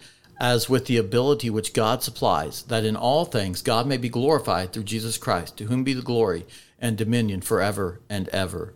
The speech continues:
Amen." And so in verse eleven, it recognizes the fact that everyone needs to speak as the oracles of God. And then it goes on to recognize ministers.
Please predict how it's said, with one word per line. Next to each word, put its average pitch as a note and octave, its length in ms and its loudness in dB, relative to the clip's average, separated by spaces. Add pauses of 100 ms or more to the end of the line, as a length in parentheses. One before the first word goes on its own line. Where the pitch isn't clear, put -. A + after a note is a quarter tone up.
(140)
Amen." E2+ 440 -6 (580)
And A2+ 100 -4
so A2+ 220 2
in A2 80 -2
verse - 260 2
eleven, B2 320 0
it G2 140 -2
recognizes G#2+ 720 0
the - 80 -10
fact F2 320 -4
that G#2+ 160 -8 (100)
everyone A2+ 640 0
needs G#2 240 -2
to G#2+ 80 -8
speak F#2 340 -6
as F#2+ 200 -6
the A2 80 -2
oracles F2+ 480 -4
of - 80 -16
God. G#2+ 420 -2 (380)
And A2+ 180 0
then C#3+ 220 2
it C3 140 -6
goes C3 220 2
on D3 380 0 (200)
to A#2+ 300 -2
recognize A2+ 680 -2
ministers. B2+ 920 -6